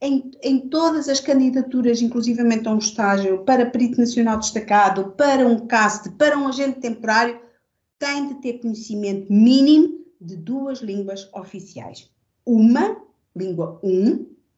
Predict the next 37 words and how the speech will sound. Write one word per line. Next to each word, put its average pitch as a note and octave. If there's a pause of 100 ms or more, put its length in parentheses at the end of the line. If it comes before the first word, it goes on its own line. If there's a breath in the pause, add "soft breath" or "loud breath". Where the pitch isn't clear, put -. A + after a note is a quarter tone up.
(120)
ao G3+
nível F3+
C D#3+
um, D4
C A2+
dois, B3+
pode -
ser E3
o D#3+
português, - (160)
ok. - (480)
E F3
outra, A#3 (320)
língua E3+
dois, D#3
que -
há C3+
de -
ser G3+
diferente C4+
da D3+
língua D#3
um, A3
porque -
senão D3+
os E3
in-, E3+ (120)
os E3+
ingleses F#3
estariam D#3
na D3
maior, D3+
por -
exemplo, E3
os -
franceses, G3
não, E3